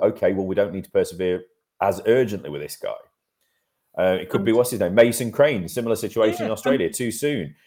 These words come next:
Speaker 2: when
Speaker 1: But
Speaker 2: do you
Speaker 1: give
Speaker 2: play a
Speaker 1: the guy
Speaker 2: guy?
Speaker 1: a chance.
Speaker 2: You, you play a guy in the West Indies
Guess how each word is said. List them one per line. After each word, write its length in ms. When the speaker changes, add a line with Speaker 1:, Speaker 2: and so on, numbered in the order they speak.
Speaker 2:
when 200
Speaker 1:
But 80
Speaker 2:
do 80
you 60
Speaker 1:
give 200
Speaker 2:
play 80
a 40
Speaker 1:
the 60
guy 80
Speaker 2:
guy? 140
Speaker 1:
a 40
chance. 600
Speaker 2:
You, 240
you 160
play 280
a 40
guy 220
in 140
the 60
West 280
Indies 460